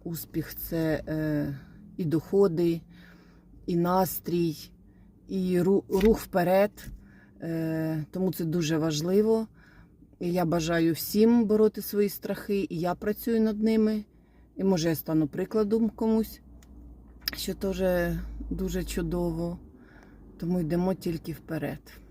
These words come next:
Сьогодні якийсь такий день, я трохи наче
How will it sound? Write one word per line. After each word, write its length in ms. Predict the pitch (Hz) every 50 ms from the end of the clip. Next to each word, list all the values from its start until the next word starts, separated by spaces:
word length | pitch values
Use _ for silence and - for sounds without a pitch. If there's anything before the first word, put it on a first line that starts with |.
| - - - - - - - - - _ _ - - - - - - - - - - - - - - - - - -
Сьогодні 300 | 294 285 302 294 254 277
якийсь 240 | 269 - 277 269 -
такий 280 | - 247 - - 247 220 208
день, 240 | 285 302 320 339 370 - - - - - - - - - - - 202 220
я 100 | 254 254
трохи 340 | - 302 294 277 - 277
наче 440 | 240 254 262 254 - 254 247 233 190